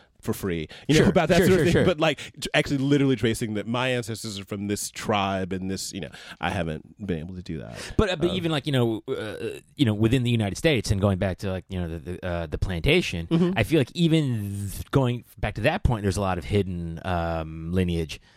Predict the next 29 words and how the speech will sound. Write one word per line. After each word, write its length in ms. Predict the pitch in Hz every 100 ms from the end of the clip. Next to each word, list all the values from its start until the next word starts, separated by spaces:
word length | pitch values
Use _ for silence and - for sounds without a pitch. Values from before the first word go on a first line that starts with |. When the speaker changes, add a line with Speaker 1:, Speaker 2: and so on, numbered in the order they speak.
| - - - -
Speaker 1:
Well, 160 | 185
my, 180 | 202 185 160
well, 140 | 185
because 340 | 180 - 220 202
so 220 | - - 208
much, 180 | 208
there 80 | 165
was 80 | 156
so 80 | 180
much 160 | 175
rape, 460 | 113 107 135 123 - - - -
um, 220 | 127 117
Speaker 2:
Yeah. 80 | 131
Speaker 1:
that 60 |
was 100 | 135
sort 140 | - 135
of 80 | 117
a 60 |
part 260 | 110 208 233
of 60 |
the 60 | 147
plantation, 400 | 123 110 110 -
right? 160 | 110 107
So 120 | 139
that 160 | 117
there's 160 | 120 127
so 240 | - 160
much, 440 | 156 143 127 - -
like, 380 | 113 104 101